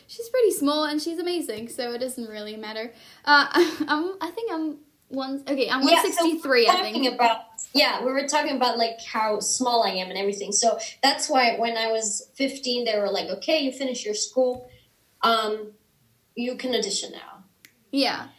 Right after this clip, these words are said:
Speaker 2: And by then, I was listening a bit, no, I was not listening, but I was, uh, yeah. Yeah, there were still some conflicts with my parents, obviously, but,
Speaker 1: Mm-hmm.
Speaker 2: um, because I was never listening. But,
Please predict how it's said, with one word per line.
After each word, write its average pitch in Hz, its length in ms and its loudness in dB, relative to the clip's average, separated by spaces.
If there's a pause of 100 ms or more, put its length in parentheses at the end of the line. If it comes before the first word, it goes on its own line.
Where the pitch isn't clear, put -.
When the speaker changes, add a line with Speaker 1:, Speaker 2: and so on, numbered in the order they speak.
(760)
Speaker 2:
And 233 460 2 (520)
by 247 220 6
then, 285 360 2 (260)
I 247 140 6
was 247 260 2
listening 247 360 0
a - 40 -2
bit, 269 340 -4
no, 202 160 2
I 214 40 2
was 202 160 0
not 214 220 0
listening, 190 480 -2
but 185 120 -6
I 180 100 -2
was, 180 300 -2
uh, 156 280 -2 (760)
yeah. - 340 -6 (1000)
Yeah, 190 180 4
there 196 120 4
were 247 140 8
still - 640 4
some 247 220 -2
conflicts 202 480 -2
with 190 120 -10
my 180 100 -4
parents, - 320 -6
obviously, - 440 -2
but, 269 180 10
Speaker 1:
Mm-hmm. 277 160 2
Speaker 2:
um, 208 500 0 (260)
because 233 200 -2
I 202 40 0
was 196 140 -2
never 180 160 -4
listening. - 420 -4 (320)
But, 262 260 6